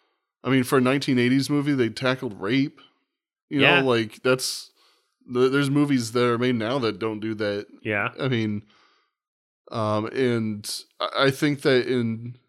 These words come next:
Speaker 1: today's climate, it might not be a terrible thing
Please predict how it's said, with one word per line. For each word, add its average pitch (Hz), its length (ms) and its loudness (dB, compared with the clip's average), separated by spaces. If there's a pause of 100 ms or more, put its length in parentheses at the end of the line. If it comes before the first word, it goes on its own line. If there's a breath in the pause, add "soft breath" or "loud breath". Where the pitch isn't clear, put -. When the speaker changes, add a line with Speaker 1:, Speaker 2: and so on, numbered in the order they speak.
(320)
Speaker 1:
today's 120 600 -2
climate, 117 720 -4
it 117 120 -2
might 117 260 -2
not 117 200 -2
be 113 420 -6 (680)
a 120 100 -6 (380)
terrible 165 440 0
thing 175 440 -4